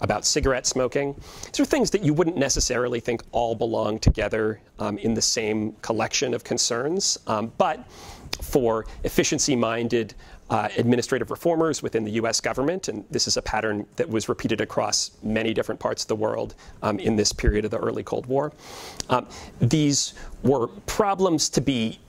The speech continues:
yoked together through coordinated information systems, computer-based information systems, ideally, if they could. And in this case, they could, because it's all chemists or the, um, policymakers thought about chemicals,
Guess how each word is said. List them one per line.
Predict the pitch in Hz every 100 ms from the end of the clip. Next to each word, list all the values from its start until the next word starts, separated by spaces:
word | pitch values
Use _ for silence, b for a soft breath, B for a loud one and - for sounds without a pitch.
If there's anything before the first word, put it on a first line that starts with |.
| - - -
yoked | 131 131 135 - -
together | 113 110 107 110 110 - - _ -
through | - - 127 113
coordinated | - - 127 131 123 110 117
information | - 117 - 117 113 110 113
systems, | - - - - 113 -
computer-based | - - 131 110 117 -
information | 123 131 120 113 -
systems, | - - - - -
ideally, | 113 110 110 107 107 -
if | 120
they | - 110
could. | - - - B B B -
And | 143
in |
this | 180 -
case, | 165 -
they | 120
could, | - 233 135
because | 120 139
it's | 143 - -
all | 175 208 165 123 135 - - - - - - - - -
chemists | - 107 - - 190
or | 110 101
the, | 147 113 104
um, | 104 104 107 - - - - - - - -
policymakers | 120 - 120 113 117
thought | - 127 -
about | 123 120 -
chemicals, | - 113 107 113 - -